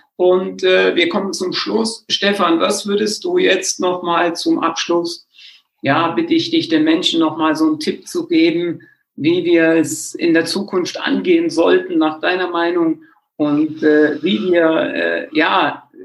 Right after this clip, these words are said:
durch diese Zeit gehen und, und wie so, ja, die Vision aussehen kann, das Ziel aussehen kann, äh,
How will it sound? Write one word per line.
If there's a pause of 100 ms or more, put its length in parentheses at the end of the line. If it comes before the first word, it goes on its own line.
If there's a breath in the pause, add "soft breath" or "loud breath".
(200)
durch
diese
Zeit (160)
gehen
und,
und
wie
so, (600 loud breath)
ja,
die
Vision
aussehen
kann,
das
Ziel
aussehen
kann,
äh,